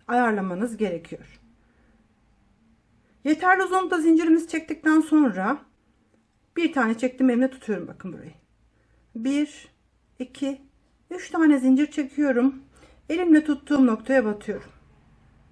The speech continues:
Buradan aldığım ilmeğimi bir, iki, üç defa da kapatıyorum.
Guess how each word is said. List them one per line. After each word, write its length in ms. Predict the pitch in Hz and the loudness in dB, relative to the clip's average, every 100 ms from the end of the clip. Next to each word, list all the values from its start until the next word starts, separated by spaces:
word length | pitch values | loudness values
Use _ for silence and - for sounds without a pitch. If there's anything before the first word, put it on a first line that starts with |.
| _ _ _ _ _ _ _ _ _ _ _ _ | _ _ _ _ _ _ _ _ _ _ _ _
Buradan 400 | 427 427 262 247 | 2 2 4 2
aldığım 500 | 320 262 269 269 277 | 2 2 2 2 2
ilmeğimi 720 | 269 226 208 190 180 220 320 320 _ _ | 4 2 0 -4 -4 -2 -2 -4 _ _
bir, 500 | 285 294 302 - - _ _ _ _ _ - | -2 0 -2 -6 -20 _ _ _ _ _ -14
iki, 420 | 262 - 302 294 _ _ _ _ _ _ 392 | -8 -2 -2 -2 _ _ _ _ _ _ -4
üç 200 | 403 302 | -2 -2
defa 340 | 269 269 254 | 0 2 2
da 100 | 277 | 0
kapatıyorum. 640 | 240 - 208 208 175 - | -4 -10 -12 -10 -12 -12